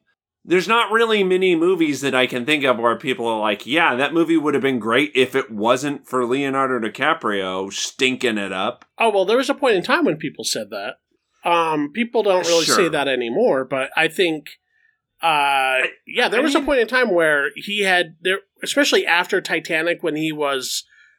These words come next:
Speaker 2: so huge and he was largely seen as this just kind of, like,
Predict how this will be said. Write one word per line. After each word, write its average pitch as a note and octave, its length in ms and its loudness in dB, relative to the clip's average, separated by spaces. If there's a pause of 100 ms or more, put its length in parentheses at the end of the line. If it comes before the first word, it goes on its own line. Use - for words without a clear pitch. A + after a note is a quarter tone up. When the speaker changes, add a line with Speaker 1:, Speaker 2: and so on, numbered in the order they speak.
Speaker 2:
so F3 580 4
huge F3 760 0 (280)
and D#3+ 140 0
he D#3 120 2
was D3+ 440 -4 (380)
largely F3 500 2
seen E3 280 2
as D3 120 -4
this C#3 120 -10
just - 260 -6
kind C#3 220 -4
of, B2 140 -8
like, A#2+ 220 -6